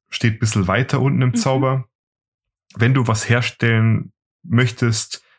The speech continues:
Speaker 1: das irgendwie komplizierter ist, also irgendwie komplizierte Juwelen oder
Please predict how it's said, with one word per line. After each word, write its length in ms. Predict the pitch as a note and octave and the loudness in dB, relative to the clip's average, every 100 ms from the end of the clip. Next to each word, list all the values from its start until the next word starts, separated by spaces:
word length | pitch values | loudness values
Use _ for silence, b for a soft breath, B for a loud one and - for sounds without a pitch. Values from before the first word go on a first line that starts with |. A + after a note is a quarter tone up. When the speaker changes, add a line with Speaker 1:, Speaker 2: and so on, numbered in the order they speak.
| b | b
Speaker 1:
das 180 | - - | -6 -2
irgendwie 400 | B2+ A#2 A2 A2 | 0 2 2 2
komplizierter 840 | - C3 G#2 A2+ - D#3 D3+ A2+ | 2 0 0 -2 0 0 0 0
ist, 340 | G2+ C3 - _ _ _ _ _ - | 0 -2 -6 _ _ _ _ _ -4
also 260 | F#2+ F#2 | -2 0
irgendwie 580 | G2 G#2 F#2 G2 F#2+ - _ _ _ _ _ _ _ _ _ - | 0 0 0 0 0 -2 _ _ _ _ _ _ _ _ _ -4
komplizierte 920 | A#2 G#2+ G#2+ G#2 - A2 A2 G2+ G2+ | -2 0 -2 -2 0 0 2 0 2
Juwelen 960 | G2 G2+ G#2+ A2 G#2 G2+ G2+ G#2 A2+ - _ _ - | 2 2 2 2 2 2 2 2 0 -6 _ _ -6
oder 720 | F#2+ F#2+ F2+ F2+ F2 F2 G2+ | -2 -2 0 0 0 -2 -8